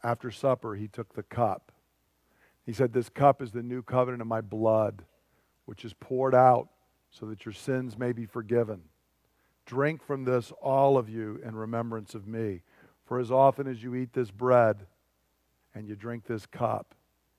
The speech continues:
you proclaim the Lord's death until he comes. Father, you made us in your image with the capacity to know, love,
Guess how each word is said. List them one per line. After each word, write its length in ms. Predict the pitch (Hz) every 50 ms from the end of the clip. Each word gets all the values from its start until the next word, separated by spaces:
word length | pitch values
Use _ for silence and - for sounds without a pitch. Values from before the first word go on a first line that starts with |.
| _ _ _ _ _ _ _ -
you 60 | 104
proclaim 520 | - 113 - - - 120 120 117 117 113 110
the 80 | 110
Lord's 460 | 110 107 107 107 110 104 101 92 90
death 600 | 90 - 110 101 95 90 87 82 - - _ _ _ _ _ _ _ _ _ _ _ _ _ _ _ _
until 580 | 87 87 87 - - 107 101 98 95 90 92 87 _ _ _ _ _ _ _ _ _
he 320 | 104 101 85 82 87 87 - _ _ _ _ _ _ _ _ _ _
comes. 520 | - - 76 71 _ _ _ - _ _ _ _ _ _ _ _ _ _ _ _ _ _ _ _ _ _ _ _ _ _ _ _ _ _ _ _ _ _ _ _ _ _ _ _ _ _
Father, 600 | _ - 165 156 147 143 135 123 110 92 82 - - - - - _ _ _ _ _ _ _ _ _ _ _
you 160 | 123 143 160
made 340 | 156 147 143 147 156 165 165
us 260 | 165 160 147 - -
in 160 | 151 151 151 147
your 260 | 139 135 131 131 139
image 680 | - 156 147 156 160 165 170 160 151 139 123 - _ _ _ _ _ _ _ _ _ _ _ _ _ _ _ _ _ _ -
with 120 | 123 -
the 80 | - 113
capacity 760 | - 127 - - 143 151 143 139 139 - 151 143 139 143
to 200 | 127 - - 120
know, 640 | 120 120 120 127 135 139 139 143 147 151 151 147 - _ _ _ _ _ _ _ _ _ _ _ _ _ _ _ -
love, 580 | - 113 127 135 139 135 135 131 135 135 127